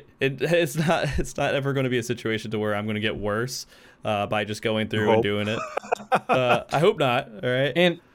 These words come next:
Speaker 3: d-, like, joining, um, like, prog parties, even if you've cleared something, joining a prog party and you're playing a
Speaker 1: Yeah.
Speaker 3: different role, it's a great way to, like, reinforce what you've learned,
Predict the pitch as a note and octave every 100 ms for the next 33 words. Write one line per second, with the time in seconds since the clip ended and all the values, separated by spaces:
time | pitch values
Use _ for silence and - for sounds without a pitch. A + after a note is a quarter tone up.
0 | _ - - _ _ _ _ _ - A#2+
1 | - - _ _ - C3 G#2 - C3 C#3+
2 | D3+ D3 C#3+ _ _ B2+ A2+ G2 F#2+ G2
3 | F2+ - A#2+ B2+ B2+ D3+ D#3+ E3+ E3+ E3
4 | C3+ - D3 D3+ A#2+ F#2+ E2 D2+ A2 A#2+
5 | G#2 A2+ G#2+ - B2+ C#3+ B2+ F#2+ F2+ F2
6 | - G2+ F2+ G#2 A2+ F#2 E2+ B2+ D3 -
7 | A#2+ F2+ F#2 A#2 B2+ G#2+ G#2+ G2 F2+ G2+
8 | A2 G#2+ - G#2+ G2 - - _ _ A2
9 | A2 G#2 G2+ F#2 G2+ C3 -